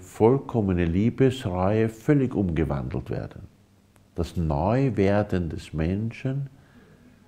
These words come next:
Altes ist vergangen, Neues ist geworden, durch Vergebung, Verzeihung, durch Absolution.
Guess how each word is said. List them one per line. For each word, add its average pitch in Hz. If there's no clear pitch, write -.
Altes 127
ist 95
vergangen, 92
Neues 92
ist 87
geworden, 76
durch 92
Vergebung, 98
Verzeihung, 73
durch -
Absolution. 85